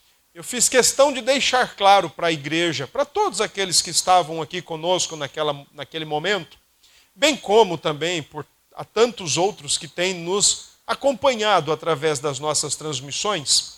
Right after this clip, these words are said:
fiz questão de deixar claro que a mensagem do Natal, a mensagem central, a mensagem nuclear do Natal é a seguinte: nós não podemos nos salvar.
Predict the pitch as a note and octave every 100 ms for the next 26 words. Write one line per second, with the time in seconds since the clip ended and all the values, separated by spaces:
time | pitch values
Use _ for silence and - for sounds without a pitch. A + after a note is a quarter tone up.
0 | _ _ _ _ _ _ C#4 - A3+ -
1 | A#3+ G#3+ G#3 G#3 G#3 F#3 - G#3+ G#3 E3
2 | G#3+ G#3+ - _ _ - - - A#3 G3+
3 | - B3 C4+ G3 G3+ F3+ D3 C#4 A3+ D#3
4 | - E3+ D3+ B2+ _ - G3+ G#3+ - B3
5 | G3 A3+ - - A3 F3+ - E3+ E3 D3+
6 | F3+ G3+ - G3+ A3 G3+ A3+ _ _ -
7 | A3 D4+ D#4 B3 G3+ F3 F3 - C#3+ F#3
8 | E3 C#3+ - F3+ D#3+ - _ _ _ _
9 | A#3 A#3+ G#3+ - G#3+ F3 G#3 F#3 C3+ -
10 | A2+ _ _ _ _ _ _ E3+ F3+ G3+
11 | A3+ G#3+ F3 F#3+ G3 - G3+ C#3+ E3+ F3
12 | E3 C#3+ D#3 - C#3+ A#2+ A#2 -